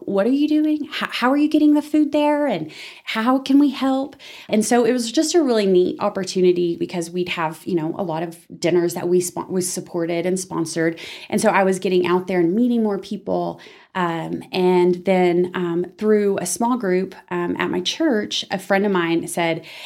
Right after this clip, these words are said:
"Hey, I know that you're at, doing your marketing thing, but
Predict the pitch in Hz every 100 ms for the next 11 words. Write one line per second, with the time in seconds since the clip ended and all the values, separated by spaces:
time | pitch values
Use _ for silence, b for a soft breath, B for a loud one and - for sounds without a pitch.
0 | B - 311 208 175 - 196 233 214 226
1 | 277 339 320 285 285 254 - _ _ -
2 | - 208 - - 180 233 233 220 196 190
3 | 190 190 180 170 175 180 175 175 -